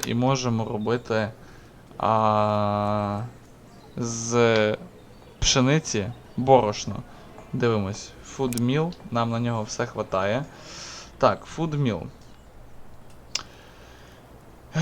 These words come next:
Food Mill, Food Mill. Я думаю, його, значить, біля Food Mill треба буде поставити ферму. Згодом. Згодом тут можна буде відкрити ферму, але, але...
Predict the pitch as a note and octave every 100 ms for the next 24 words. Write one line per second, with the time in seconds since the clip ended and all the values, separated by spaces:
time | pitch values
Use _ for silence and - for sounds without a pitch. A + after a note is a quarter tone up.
0 | E3 D#3+ D3 D3+ D3 C#3 D#3+ E3 - D3+
1 | C3+ C#3 A#2 G#2+ B2+ D3 C3+ D3+ C#3+ B2+
2 | A#2+ B2 C3+ C#3 C3 B2+ C3+ - A#2 B2
3 | C3 B2 C3+ C#3 - C3 C#3+ E3 C#3 B2+
4 | C3 C3 C3+ C3 C3 A#2+ B2+ B2+ A#2+ B2
5 | - C3+ D3 C3 F#2+ - - - - -
6 | - - - - - - B2+ C3+ B2 G2+
7 | F#2+ G#2+ B2+ C3 B2 A2+ G#2+ A2 A2 A2
8 | A2+ G#2+ G#2+ G#2+ A2+ - A#2+ C#3+ C#3 C3+
9 | - - A#2 A#2 F2+ - - - - -
10 | G#2 E2+